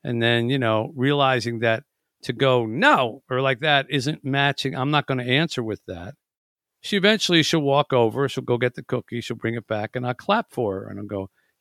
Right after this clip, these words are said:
"Yay, Nadi, thank you for bringing the cookie back." Now, I'm not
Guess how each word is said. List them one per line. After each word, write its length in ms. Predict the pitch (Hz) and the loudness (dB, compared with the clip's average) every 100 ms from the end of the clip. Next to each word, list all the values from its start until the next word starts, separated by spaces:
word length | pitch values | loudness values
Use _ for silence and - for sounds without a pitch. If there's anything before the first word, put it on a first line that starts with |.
| - | -4
"Yay, 280 | 294 254 220 | 0 2 2
Nadi, 420 | 190 160 131 110 | 2 2 2 0
thank 200 | 165 160 | -4 -6
you 60 | 151 | -6
for 60 | |
bringing 180 | 160 165 | -4 -2
the 60 | 156 | -2
cookie 220 | 165 135 | -2 -2
back." 200 | 113 98 _ _ | -2 -4 _ _
Now, 260 | - 156 143 _ _ _ _ _ _ _ _ _ _ _ _ _ _ - | 0 0 0 _ _ _ _ _ _ _ _ _ _ _ _ _ _ -4
I'm 140 | 156 | 0
not 220 | 165 151 | 2 0